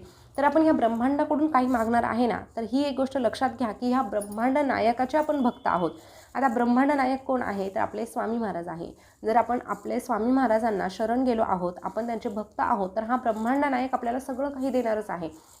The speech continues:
हे तुम्ही विश्वासाने मान्य करा. आता जर हा ब्रह्मांड नायक आपल्याला देणार आहे, तर मग त्याच्याकडनं मागायची पद्धत कशी आहे, ते आता आपण जाणून घेऊया. तर बघूया ब्रह्मांडाकडे आपली इच्छा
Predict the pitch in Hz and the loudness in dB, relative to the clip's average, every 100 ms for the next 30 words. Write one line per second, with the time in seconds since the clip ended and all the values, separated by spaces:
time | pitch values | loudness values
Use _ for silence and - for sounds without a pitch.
0 | - 269 277 294 262 - 262 262 277 285 | -2 0 2 2 2 0 0 0 0 0
1 | 240 269 285 - - - - - - 240 | 2 2 2 0 -4 -10 -20 -20 0 2
2 | 220 - - _ _ _ _ _ _ _ | 2 0 -6 _ _ _ _ _ _ _
3 | - 233 233 254 226 208 240 269 294 269 | -8 -2 2 6 6 6 4 4 4 4
4 | 277 247 240 233 220 202 - - 233 185 | 2 2 4 6 6 2 2 2 2 0
5 | 196 247 285 277 277 302 311 277 214 208 | 0 0 0 0 0 4 4 4 2 0
6 | 262 311 294 240 269 - 240 - 202 190 | 0 0 0 0 -2 -4 -6 -2 -4 -4
7 | 202 - 226 - - 226 240 226 175 175 | -6 0 0 2 -4 -2 -2 -2 -2 -2
8 | 202 180 160 208 226 247 311 240 220 226 | 0 -2 -4 -2 0 4 4 4 0 0
9 | 233 233 220 220 - 220 214 - 226 | -2 -2 0 -2 -2 -8 -8 -4 -2